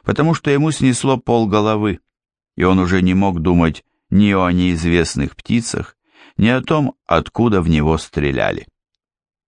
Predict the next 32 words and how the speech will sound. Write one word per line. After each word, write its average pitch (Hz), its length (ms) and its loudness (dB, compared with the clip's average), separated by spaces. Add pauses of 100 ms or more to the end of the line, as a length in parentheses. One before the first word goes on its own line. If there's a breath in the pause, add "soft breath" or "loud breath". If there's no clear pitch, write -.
(520)
И 87 140 0
тогда 82 420 2
Градник 78 720 -2 (560)
признал, 123 420 2
что - 180 -4
ему 117 220 2
всё 139 300 -2
равно, 95 420 2
попадёт 76 580 0
ли 73 80 0
он 73 240 0
в 69 60 0
рай, - 340 -2 (560)
потому 156 300 0
что 143 180 -2
он 135 140 2
делал 120 380 0
то, 123 200 0
что 110 260 0
должен 90 480 2
был 80 180 2
делать. 58 480 -4 (680 soft breath)
Он 131 160 2
зарядил 117 480 0
винтовку 107 640 0
и 110 60 4
прочесал 107 640 0
вражеские 101 600 -2
ряды 87 300 0
сквозь 95 380 -2
телескопический 85 960 -4
прицел. - 560 -8